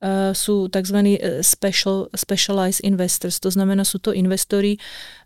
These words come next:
fondy, ktoré investujú do hotelov, sú minimálne exkluzívne, e, zamerané len na hotelierstvo a nerobia ostatné segmenty, alebo keď teda robia aj iné segmenty alebo sektory,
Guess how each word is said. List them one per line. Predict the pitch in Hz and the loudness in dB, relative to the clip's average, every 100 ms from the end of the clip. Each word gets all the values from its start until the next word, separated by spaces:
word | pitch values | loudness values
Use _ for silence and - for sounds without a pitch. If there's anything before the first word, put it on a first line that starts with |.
| - | -20
fondy, | - - 208 208 226 | -8 2 4 6 2
ktoré | - 214 202 | 2 2 2
investujú | 190 190 196 - 202 202 202 202 202 - - 202 | 0 0 0 0 0 2 4 2 0 -4 -10 -4
do | 196 | -2
hotelov, | 175 170 202 214 226 247 277 - _ _ | -2 0 2 4 4 2 0 -8 _ _
sú | - 208 208 | -4 2 6
minimálne | 220 226 220 208 208 - | 6 6 4 4 4 2
exkluzívne, | 196 - 208 202 208 196 196 196 196 | -4 -2 0 0 0 0 2 2 0
e, | 190 190 185 185 180 - 185 | -2 -4 -4 -2 -4 -2 -2
zamerané | 202 190 190 196 190 185 | 2 2 2 2 0 2
len | 185 | 2
na | 196 | 0
hotelierstvo | 175 - 185 180 180 - - 214 | -2 -4 -2 0 -2 -4 -2 -2
a | - | 0
nerobia | 185 185 175 185 175 | 0 0 0 0 0
ostatné | - 180 185 180 | -2 -2 -2 -2
segmenty, | 175 170 175 180 | -2 -2 -4 -4
alebo | 190 185 185 185 | -2 0 0 -2
keď | 190 - | -2 -4
teda | 196 196 | -2 0
robia | 185 180 190 | 0 0 -2
aj | 185 | -2
iné | 185 190 | -2 -2
segmenty | - 170 175 180 208 196 | -2 -2 -2 -2 0 -2
alebo | 175 | -2
sektory, | - 175 - 196 202 | -2 -4 -2 0 0